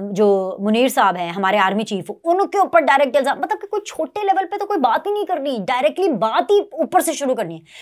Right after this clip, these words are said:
फिर उसके बाद कहते हैं कि जी, अ, हमारे खिलाफ साजिश हो रही है, अ, हमें दीवार से लगाया जा रहा है। मैं तो सिंपल अक्सर ये बात कहती हूँ,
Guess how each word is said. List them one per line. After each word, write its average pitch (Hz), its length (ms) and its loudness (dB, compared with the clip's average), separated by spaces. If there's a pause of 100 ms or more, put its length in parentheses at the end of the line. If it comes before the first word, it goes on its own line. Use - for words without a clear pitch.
(120)
फिर 381 120 2
उसके 392 160 0
बाद 359 180 4
कहते 320 240 0
हैं 302 220 -8 (260)
कि 285 100 4
जी, 277 320 2 (200)
अ, 214 60 0 (440)
हमारे 269 320 4
खिलाफ - 220 2
साजिश 156 320 -6
हो 160 60 -10
रही 151 140 -12
है, 160 80 -18 (400)
अ, 196 40 -6
हमें 208 420 4
दीवार 226 200 6
से 220 100 -6
लगाया 180 240 -2
जा 147 140 -12
रहा 135 80 -14
है। - 80 -20 (140)
मैं 262 160 -4
तो 294 80 -6
सिंपल 262 440 -4
अक्सर - 240 -6
ये 247 100 0
बात 165 220 -4
कहती 151 260 -12
हूँ, 170 140 -14